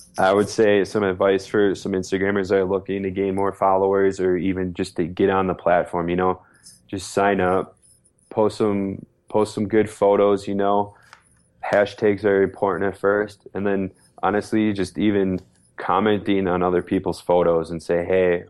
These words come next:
we really love your stuff. You know, we'd love to work together sometime." Uh, and honestly, nine times out of ten, people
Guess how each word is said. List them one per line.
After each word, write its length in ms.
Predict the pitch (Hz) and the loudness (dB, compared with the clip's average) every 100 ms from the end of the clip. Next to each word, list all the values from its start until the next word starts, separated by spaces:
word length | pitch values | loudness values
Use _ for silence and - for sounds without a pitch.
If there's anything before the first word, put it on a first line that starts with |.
| _ | _
we 180 | - 90 | -6 -2
really 260 | 87 90 90 | 2 4 4
love 160 | 90 | 2
your 80 | 85 | 0
stuff. 380 | - - 87 85 | -4 0 0 0
You 80 | 87 | -2
know, 140 | 85 | 0
we'd 200 | 85 82 87 | 0 0 0
love 180 | 90 87 | 0 0
to 60 | |
work 220 | 87 87 - | 0 0 0
together 280 | 87 85 82 | 0 0 0
sometime." 640 | - 82 - 80 80 80 _ _ _ _ _ - | -4 -6 -2 -2 -2 -4 _ _ _ _ _ -6
Uh, 260 | 82 82 82 - | -2 -2 -4 -4
and 160 | 98 | 0
honestly, 420 | 92 95 90 - 92 | 2 0 0 0 0
nine 280 | 90 90 | 2 0
times 300 | 87 95 87 | 0 -2 0
out 120 | 95 87 | 0 0
of 100 | 82 | 0
ten, 240 | 95 90 | -4 -4
people 640 | 80 90 87 87 87 - | -4 -4 0 2 2 -2